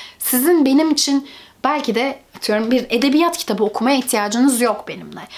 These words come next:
Ama toplantılardaki İngilizceyi konuşmaya ihtiyacınız var. Şimdi herkesin tamamen mesleğe de bağlı değil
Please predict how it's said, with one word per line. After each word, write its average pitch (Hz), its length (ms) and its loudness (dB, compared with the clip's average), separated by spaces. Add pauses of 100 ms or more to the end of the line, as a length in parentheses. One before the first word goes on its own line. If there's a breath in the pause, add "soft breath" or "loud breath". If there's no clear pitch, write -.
(160 loud breath)
Ama 392 200 2
toplantılardaki 269 1000 0
İngilizceyi 196 460 2
konuşmaya 147 400 -8
ihtiyacınız 139 640 -12
var. 151 160 -10 (500 loud breath)
Şimdi 226 180 2
herkesin 226 600 -2 (580 loud breath)
tamamen 392 420 2
mesleğe 330 360 2
de 240 120 0
bağlı 156 260 -2
değil - 140 -16